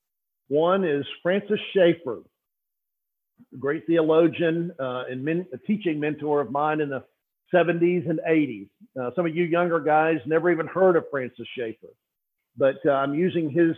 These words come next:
uh, commentary on Joshua, Joshua and the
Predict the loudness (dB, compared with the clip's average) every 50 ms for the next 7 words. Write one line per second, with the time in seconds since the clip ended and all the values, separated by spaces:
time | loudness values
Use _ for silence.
0 | 0 0 2 2 2 0 -2 -4 -2 -2 -2 -2 -4 -2 0 0 2 2 2 2
1 | 2 0 -2 -2 -2 -2 0 0 0 -2 -2 -4 -4 -2 0 0 0 0 0 -2
2 | -2 -2 -2 -2 -2 -4 -6 -6